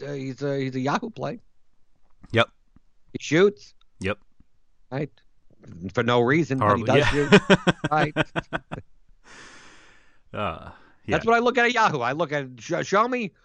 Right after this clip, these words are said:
Speaker 1: who d-, who has the least expected goals for the most amount of shots.
Speaker 2: Mm-hmm.
Speaker 1: That's the guy. Pogba, you know, Pogba takes eight hundred shots, point two expected goals. It's like
Speaker 2: <laughs>
Speaker 1: launching it into the stands all the
Speaker 2: Yeah.
Speaker 1: time.
Speaker 2: Helps to get them on target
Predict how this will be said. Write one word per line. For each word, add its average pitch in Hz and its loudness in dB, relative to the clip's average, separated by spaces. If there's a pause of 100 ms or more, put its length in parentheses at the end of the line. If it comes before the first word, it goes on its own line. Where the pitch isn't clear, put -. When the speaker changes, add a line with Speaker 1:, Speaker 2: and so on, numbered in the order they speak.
(180)
Speaker 1:
who 156 -2
d-, 135 -8 (260)
who 170 2
has 185 2
the 147 -2
least 175 -4
expected 151 -6
goals 104 -2
for 127 -10
the 123 -4
most 151 0
amount 147 -2
of 113 -10
shots. 95 -8
Speaker 2:
Mm-hmm. 120 -2 (400)
Speaker 1:
That's 139 -4
the 135 -16
guy. 123 0
Pogba, 196 2
you 214 -12
know, 139 -4 (460)
Pogba 139 0
takes 123 -6
eight 104 -8
hundred 151 -2
shots, 131 0 (480)
point 139 -4
two 147 0
expected 117 -6
goals. 85 -6
It's 104 -4
like 120 -2 (220)
Speaker 2:
<laughs> - -20
Speaker 1:
launching 165 0
it 175 -2
into 156 -8
the 156 -4
stands 98 -6
all 95 -4
the 113 -6
Speaker 2:
Yeah. - -8 (200)
Speaker 1:
time. - -16 (920)
Speaker 2:
Helps 147 0
to 135 -4
get 117 2
them 104 -2
on 98 0
target 78 -4